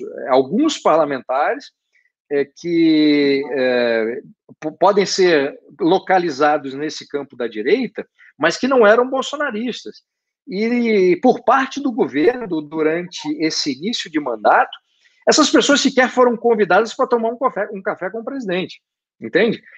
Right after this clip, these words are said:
Então, o, o presidente não fez sequer uma articulação no início do seu mandato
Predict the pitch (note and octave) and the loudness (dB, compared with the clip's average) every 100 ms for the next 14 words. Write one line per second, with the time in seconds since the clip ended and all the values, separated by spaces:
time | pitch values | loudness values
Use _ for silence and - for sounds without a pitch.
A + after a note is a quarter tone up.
0 | - E3+ B3 C#4+ - F#4 F3+ F3 E3 A3 | -8 0 2 2 0 2 4 4 4 4
1 | A#3+ F3+ B3 C#4+ C#4+ C#4 - G#3+ G#3 - | 2 2 0 0 0 0 2 0 0 -4
2 | D#3 A3 C4 C#4 B3+ F#3+ - - G3 F3+ | -4 0 0 0 -2 -4 -8 -4 0 2
3 | - F3 F3 E3+ D#3 C4 - A3 - F#3 | 0 -4 -4 -6 -4 -4 -6 -6 -4 -2
4 | D3 B2 C#3+ B3+ B3 C3 | -2 0 2 2 0 -10